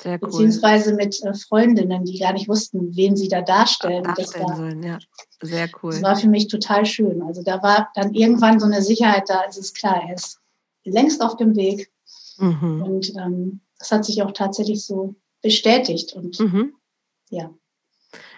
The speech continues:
Speaker 1: Aber was hast du in den Text wirklich reingeschrieben?
Speaker 2: In den Texten, lass mich überlegen. Hm, also ich war auf jeden Fall radikal ehrlich bei diesen Fragen auch, die, äh, diese Plattform zur Verfügung gestellt hat.
Speaker 1: Mhm.
Speaker 2: Wenn da stand, „Was magst du, was magst du nicht?“, dann habe ich,
Speaker 1: Mhm.
Speaker 2: „Was,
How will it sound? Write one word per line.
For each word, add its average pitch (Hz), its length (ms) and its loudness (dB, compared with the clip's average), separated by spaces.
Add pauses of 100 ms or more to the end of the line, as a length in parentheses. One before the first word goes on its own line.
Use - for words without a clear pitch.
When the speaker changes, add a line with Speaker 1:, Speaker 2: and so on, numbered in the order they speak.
Speaker 1:
Aber 240 240 0
was 269 200 2
hast 277 220 -6
du 277 60 -4
in 233 80 0
den 254 160 -2
Text - 440 -8
wirklich 175 360 -8
reingeschrieben? 156 580 -8
Speaker 2:
In 214 60 -10
den - 80 -10
Texten, - 400 -2
lass 254 220 2
mich 277 160 4
überlegen. 226 580 0 (640)
Hm, 233 800 2 (100)
also 233 180 -2
ich 240 140 0
war 262 240 6
auf 254 60 -6
jeden 277 180 2
Fall 254 380 2 (320)
radikal 269 680 0
ehrlich 233 420 2
bei 202 140 -4
diesen 220 300 0
Fragen 233 480 2
auch, 202 200 -4
die, 202 280 -8
äh, 190 180 -6
diese 196 260 -6
Plattform 208 460 -2
zur - 140 -12
Verfügung 208 400 -2
gestellt 185 500 -6
hat. 175 160 -12 (260)
Speaker 1:
Mhm. 190 220 -6
Speaker 2:
Wenn 208 80 -4
da 226 100 2
stand, 226 340 0
„Was 226 180 0
magst 233 380 2
du, 247 60 -4
was 226 180 0
magst 220 360 0
du 214 60 -2
nicht?“, 240 400 0
dann 202 120 -2
habe 208 140 -2
ich, 214 240 -4
Speaker 1:
Mhm. 202 400 -8
Speaker 2:
„Was, 208 100 -4